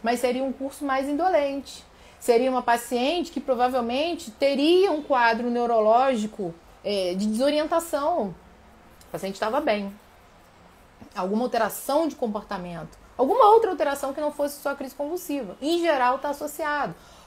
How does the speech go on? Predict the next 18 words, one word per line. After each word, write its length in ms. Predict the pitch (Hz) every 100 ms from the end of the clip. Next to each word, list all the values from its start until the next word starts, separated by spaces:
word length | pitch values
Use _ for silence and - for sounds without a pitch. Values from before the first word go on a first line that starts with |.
| -
Pode 280 | 269 302 294
não 140 | 254
ter? 260 | 240 285 277 - -
Pode. 420 | 262 240 208 180 175 _ - - -
Mas 100 | 269
por 160 | 302
que 100 | -
o 80 | 415
grande 260 | 330 330 285
diagnóstico 480 | 285 254 247 247 220
diferencial 480 | 254 247 240 220
aqui 380 | 214 - 262 247 - _
<clears throat> 320 | 226 214 226
era 240 | 233 254 240
a 40 |
isquemia 380 | 220 - 226 226
em 100 | 214
si? 380 | 214 - 175